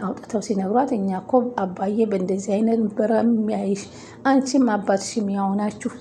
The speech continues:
ዛሬም አንቺ እኔን አውጥቶ አባትሽ እንደጣለኝ፣ አሁን ደግሞ ልጄንም አሁን አንቺ ትጥያታለሽ" በሚል፣ "እንዴ ለምን? እኔ እኮ ብሌን እህቴ ናት።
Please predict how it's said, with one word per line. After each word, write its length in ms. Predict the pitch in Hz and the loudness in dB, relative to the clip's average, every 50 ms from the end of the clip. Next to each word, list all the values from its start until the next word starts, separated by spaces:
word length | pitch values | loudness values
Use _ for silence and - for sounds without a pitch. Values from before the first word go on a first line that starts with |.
| - | -8
ዛሬም 420 | - 226 196 202 214 208 196 208 196 | -2 -2 0 0 0 0 -2 0 -2
አንቺ 240 | 196 190 - - - 226 226 - - - - - - - - - | -2 -2 -4 -2 -2 -2 -2 -2 -8 -14 -18 -20 -20 -20 -4 0
እኔን 220 | 220 220 220 214 214 | 2 2 2 2 2
አውጥቶ 320 | 190 190 196 - - - 233 | 0 -2 -4 -6 -4 0 0
አባትሽ 400 | 196 190 - 220 190 196 - - | 0 0 2 0 0 0 -2 -4
እንደጣለኝ፣ 600 | - 208 196 208 190 - - 208 196 208 214 220 226 - - - | -4 -2 -2 -2 -4 -2 0 0 2 2 2 0 -2 -4 -6 -4
አሁን 220 | 202 196 180 226 220 | -4 -2 -2 -2 -2
ደግሞ 240 | 196 220 196 214 202 190 | -2 0 0 0 0 0
ልጄንም 500 | 190 202 185 196 220 190 208 196 202 208 202 | -2 -2 -2 -2 0 0 0 0 0 -2 -2
አሁን 240 | 190 180 202 202 202 | -2 -2 -2 -2 -2
አንቺ 220 | 202 202 - - - 254 247 - - - - - - - - - - - - | -4 -4 -4 -2 -2 -2 -2 -4 -8 -14 -16 -20 -20 -20 -20 -20 -20 -20 -4
ትጥያታለሽ" 840 | - 214 208 214 - 247 226 208 196 - - 202 185 185 190 196 185 - | -2 -2 -2 0 0 0 0 0 0 -2 -2 0 0 0 0 -2 -4 -2
በሚል፣ 360 | 240 226 214 202 196 202 208 214 | -2 -2 0 0 0 -2 0 -2
"እንዴ 200 | 240 202 190 196 226 269 269 | -2 0 2 2 2 4 4
ለምን? 360 | 262 240 233 226 202 190 196 226 277 | 4 2 2 2 2 0 0 0 0
እኔ 140 | 220 208 220 | 0 0 0
እኮ 160 | 214 214 - - 196 | 0 -2 -2 -2 0
ብሌን 360 | 185 196 202 214 226 220 220 220 | 0 2 2 2 2 2 2 0
እህቴ 280 | 240 - 247 220 196 - 226 208 | -2 0 0 -2 0 2 2 2
ናት። 240 | 208 208 190 185 - | 4 2 0 0 -2